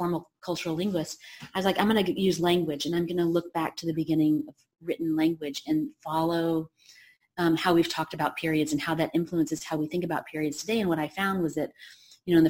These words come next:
first one thousand five hundred years of written language, um, there was nothing. There wasn't a single thing written about women or their periods.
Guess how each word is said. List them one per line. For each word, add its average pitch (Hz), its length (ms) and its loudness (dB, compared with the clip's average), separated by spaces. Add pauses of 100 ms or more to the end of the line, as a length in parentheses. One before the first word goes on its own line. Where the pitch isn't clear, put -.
first 165 160 2
one 160 160 4
thousand 151 360 0
five 147 220 -2
hundred 147 220 -2
years 147 300 0
of 143 180 -2 (220)
written 147 340 0
language, 160 680 2 (540)
um, 175 140 4
there 165 160 6
was 156 80 -2
nothing. 165 460 2 (1120)
There 180 100 4
wasn't 180 260 4
a 160 40 4 (160)
single 170 480 2 (180)
thing 170 280 2
written 151 400 2
about 151 320 -2
women 160 480 4
or 151 200 -4
their 147 200 -6
periods. 151 760 -4